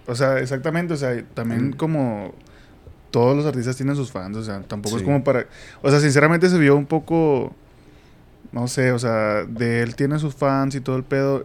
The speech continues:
Speaker 1: como para que esté tirando mierda a alguien más, o sea, cada quien está haciendo su música, su,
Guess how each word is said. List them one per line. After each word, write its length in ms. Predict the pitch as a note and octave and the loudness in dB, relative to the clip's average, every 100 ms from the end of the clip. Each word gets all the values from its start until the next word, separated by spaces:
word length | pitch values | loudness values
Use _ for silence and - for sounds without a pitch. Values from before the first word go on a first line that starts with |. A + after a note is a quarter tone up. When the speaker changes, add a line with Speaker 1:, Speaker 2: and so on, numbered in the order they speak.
| - | -8
Speaker 1:
como 220 | A#2 A#2 | -8 -6
para 220 | A2+ A#2 A2+ | -2 -4 -4
que 80 | |
esté 180 | A#2 A#2 | -8 -10
tirando 320 | G#2+ A#2+ B2 | -8 -4 -2
mierda 360 | B2+ A#2+ A2+ A#2+ | -2 -4 -6 -4
a 20 | |
alguien 220 | A#2+ A#2+ | -4 -4
más, 200 | A#2 E2+ | -6 -8
o 80 | A2 | -14
sea, 240 | A2+ G2 - - - - - - - | -14 -14 -16 -20 -20 -20 -20 -20 -4
cada 180 | A2 | -4
quien 140 | A2 C3 | -2 -4
está 100 | B2+ | -4
haciendo 180 | C3 C#3 | -4 -4
su 120 | C#3+ | -4
música, 560 | C3+ C#3 C3 C3+ B2+ | -2 -2 -2 -4 -4
su, 160 | B2 | -4